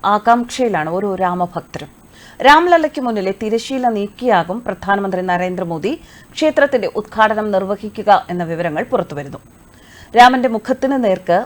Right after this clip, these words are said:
ഒരു കണ്ണാടി കാണിക്കും. അതിനുശേഷം ദോഷദൃഷ്ടി പതിയാതിരിക്കാൻ പ്രധാനമന്ത്രി നരേന്ദ്രമോദി കൺമഷി ഉപയോഗിച്ച് രാമന്റെ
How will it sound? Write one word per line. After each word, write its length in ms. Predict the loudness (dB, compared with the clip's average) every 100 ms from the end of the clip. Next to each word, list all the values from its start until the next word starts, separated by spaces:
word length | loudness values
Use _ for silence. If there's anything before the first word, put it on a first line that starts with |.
| -2
ഒരു 140 | -4 -2
കണ്ണാടി 420 | -2 -2 -2 0 -2
കാണിക്കും. 320 | -4 -8 -20 -20 -20 -20 -14 4
അതിനുശേഷം 680 | 6 6 2 0 -2 -2 -4 -6 -4 4
ദോഷദൃഷ്ടി 680 | 4 4 -4 -4 -6 -4 0
പതിയാതിരിക്കാൻ 640 | 0 2 0 -2 -4 -4 -6 -20 -20 -12 -6
പ്രധാനമന്ത്രി 560 | 0 2 2 2 0 2
നരേന്ദ്രമോദി 680 | 2 2 -2 -2 -2 -4 -4 -2
കൺമഷി 460 | 0 0 -2 -2 -4
ഉപയോഗിച്ച് 580 | -2 0 -2 -2 -2 -2 -4 -20 -20 0 4
രാമന്റെ 440 | 6 6 2 -2